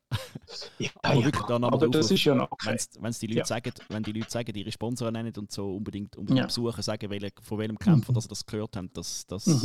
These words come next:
Speaker 1: supportet sehr.
Speaker 2: Genau.
Speaker 1: Fadi, wir haben eine, eine Frage,
Speaker 2: Mhm.
Speaker 1: wo, ein, äh,
Speaker 2: Ja.
Speaker 1: wo der Luke, äh, von dir will wissen, wenn wir, sonst haben wir so,
Speaker 2: Mhm.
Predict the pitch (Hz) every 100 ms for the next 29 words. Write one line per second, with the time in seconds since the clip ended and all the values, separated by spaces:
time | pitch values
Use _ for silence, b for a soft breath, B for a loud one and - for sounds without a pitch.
0 | 156 - - 76 85 - - - - _
1 | _ b b b b b b _ 113 123
2 | - - - 113 107 117 - 117 120 113
3 | 131 127 123 107 - 101 98 98 98 -
4 | - 135 135 - _ _ _ - _ 107
5 | 107 123 139 - - - 101 107 - 117
6 | 117 107 110 104 101 - 92 104 92 73
7 | 78 120 - 107 101 107 143 127